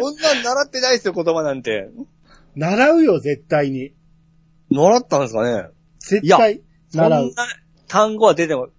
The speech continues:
Speaker 1: もうふ、ニ-、ニュアンスで、まあ、左手で、あの、ここ取って、右手でここ取って、みたいな感じですよ。
Speaker 2: <laughs> いやって、指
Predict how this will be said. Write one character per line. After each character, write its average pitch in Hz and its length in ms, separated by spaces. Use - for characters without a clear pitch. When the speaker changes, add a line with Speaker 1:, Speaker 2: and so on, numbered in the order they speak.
Speaker 1:
も 175 160
う - 20
ふ、 - 120
ニ-、 202 140
ニ 175 160
ュ 185 40
ア 180 120
ン 170 60
ス - 100
で、 185 300
ま 156 100
あ、 131 60
左 156 300
手 185 100
で、 214 260
あ 117 100
の、 123 80
こ - 100
こ 139 100
取 131 160
っ - 20
て、 196 220
右 147 180
手 156 80
で 160 60
こ - 100
こ 143 100
取 131 160
っ - 40
て、 95 80
み 92 100
た 98 80
い 87 40
な 175 80
感 - 80
じ - 0
で 180 80
す - 120
よ。 180 160
Speaker 2:
<laughs> - 1500
い 196 140
や 220 100
っ 196 40
て、 143 120
指 123 160